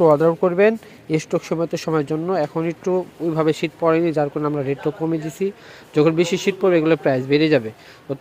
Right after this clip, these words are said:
খুব দ্রুত অর্ডার করবেন, রেট পড়বে only আটশো পঞ্চাশ টাকা করে হোলসেল প্রাইস। ভিউয়ার্স, আরেকটা কালার দেখাচ্ছি, দেখেন খুব সুন্দর কোয়ালিটিফুল আপনার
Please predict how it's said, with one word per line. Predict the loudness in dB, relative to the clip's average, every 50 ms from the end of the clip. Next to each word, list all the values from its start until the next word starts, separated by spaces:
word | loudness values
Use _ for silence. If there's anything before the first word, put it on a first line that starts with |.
| -10 -20 -20 -20 -2
খুব | 0 0 0 4 4
দ্রুত | 4 4 4 6 6 6 6
অর্ডার | 6 4 2 -2 -2 -2 0
করবেন, | 0 4 4 2 2 2 -6 -14 -20 -20 -6 0
রেট | 2 2 2 0 0
পড়বে | 0 2 2 4 2 2
only | 2 2 2 0 0 0 -2
আটশো | -6 -6 -8 -14 -8 -8
পঞ্চাশ | -6 -6 -6 -10 -10 -8
টাকা | -8 -8 -6 -2
করে | -2 -2 2 2
হোলসেল | 0 0 0 -2 -4 -4 -4 -8
প্রাইস। | -12 -12 -12 -12 -18 -20 -20 -20 -20 -20 -20 -20 -20 -20 -20 -20 -20 -20 _ _ _ _ _ _ _ -20 -20 -20 -20 -20 -20 -20 -20 -20 -20 -20 -20 -20 -20 -20 -20 -20 -20 -20 -20 -20 -20 -20 -20 -20 -20 -20 -20 -20 -20 -20 -20 -20 -20 -8 -2
ভিউয়ার্স, | -2 -2 -2 -2 -4 -2
আরেকটা | -2 -2 -2 -4 -4 -2
কালার | 0 0 0 0 -2 -4
দেখাচ্ছি, | -4 -4 -8 -8 -8 -8 -8 -6 -4 -4
দেখেন | -4 -4 -6 -10 -8 -8
খুব | -10 -10 -10 -8 -6
সুন্দর | -4 -4 -4 -4 -2 -2 -2 -2 -4 -10 -20 -20 -20 -20 -20 -2 2
কোয়ালিটিফুল | 2 4 4 2 -2 -2 -4 -4 -4 -4 -4 -2 -2 -2 -4 -6 -10 -20 -20 -20 -20 -20 -20 -20 -20 -20 -20 -20 -20 -20 -20 -16 -6 -6 -6
আপনার | -4 -4 -4 -2 -2